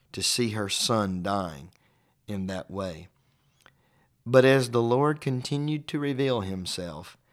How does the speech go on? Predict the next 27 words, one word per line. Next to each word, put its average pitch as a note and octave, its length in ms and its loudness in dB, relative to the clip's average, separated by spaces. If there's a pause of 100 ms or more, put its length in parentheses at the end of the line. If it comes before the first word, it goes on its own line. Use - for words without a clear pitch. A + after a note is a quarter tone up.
(400)
and G2 100 -6
as F#2 120 -4
she B2+ 200 0
continued C#3 520 -6
to D3 100 -4
learn, G2 460 -10 (1400)
Jesus C3 520 2
was C3 160 -2
not B2 240 0
merely A2+ 380 0
her G2+ 260 -4
physical G2+ 480 -4
son. F2 520 -6 (800)
He A#2 240 0
was G#2+ 360 2
her G2 480 -4 (120)
Lord G2 680 2 (920)
and F#2 280 -4
Savior. E2+ 600 -6 (800)
And C#3 180 2
we D#3 120 4
learn C3 600 2 (880)
of G#2 420 6
the G2 180 -6
attitude A#2 540 0
of F2 120 -4
Mary F#2 500 -8